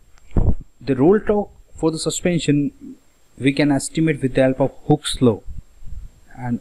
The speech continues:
Hooke's law says that the roll torque produced by a suspension is proportional to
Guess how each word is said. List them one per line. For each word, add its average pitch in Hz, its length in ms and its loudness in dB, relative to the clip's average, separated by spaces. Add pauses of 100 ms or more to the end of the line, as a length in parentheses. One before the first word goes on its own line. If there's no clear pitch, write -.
(120)
Hooke's 170 280 0
law 190 140 2
says 180 300 2
that 147 280 0 (220)
the 120 160 -4
roll 170 260 0
torque 185 340 0
produced 151 460 -2
by 127 160 -2
a 131 60 -2
suspension 131 680 -6 (540)
is 117 180 -4
proportional 156 720 0
to 113 320 -4